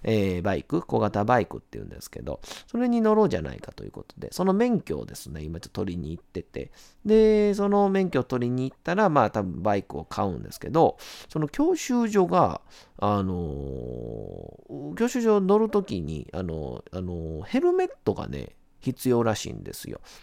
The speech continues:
で、もうヘルメットを、お、持ってきてくださいと。前までやったら、まあ、教習所にいる間は教習所から借りて、で、まあ、卒業したら自分のヘルメットをバイクと一緒のタイミングで買えばよかったんですけど、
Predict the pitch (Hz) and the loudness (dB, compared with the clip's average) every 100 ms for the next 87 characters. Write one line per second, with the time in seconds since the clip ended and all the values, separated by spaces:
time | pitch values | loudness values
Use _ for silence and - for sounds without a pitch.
0 | _ - 190 180 175 165 170 214 247 240 | _ -2 0 2 2 0 0 2 2 0
1 | - - 85 92 87 - - 101 87 98 | -2 -6 -2 0 -2 -4 -4 -2 -2 -2
2 | 113 - 151 - 185 208 202 - - - | -2 -4 -6 -2 -2 0 0 -2 -8 -12
3 | - - - - 277 294 208 110 - 101 | -16 -16 -14 0 2 6 4 4 0 0
4 | 107 101 - - 139 104 101 160 160 170 | 2 2 0 0 2 4 2 -2 0 0
5 | 160 156 156 156 151 156 151 156 170 107 | 0 0 2 2 2 4 2 6 4 4
6 | 127 135 127 127 - 78 - 135 101 - | 0 2 0 0 -2 -6 -4 -2 -2 -4
7 | 123 120 - - - - 190 208 147 143 | -4 -2 -2 -8 -18 -4 0 2 2 0
8 | 151 151 151 147 202 175 101 98 92 95 | -2 2 2 2 2 4 4 0 -2 -2
9 | 98 104 104 - 87 90 101 - - 71 | 0 0 -2 -4 -4 -2 -4 -4 -10 -8
10 | - 82 98 90 87 87 80 - 104 82 | -8 -8 -6 -6 -4 -6 -8 -2 -2 -2
11 | 92 92 87 - 55 57 - - - 156 | -4 -6 -6 -8 -10 -10 -12 -12 0 2
12 | 104 | 2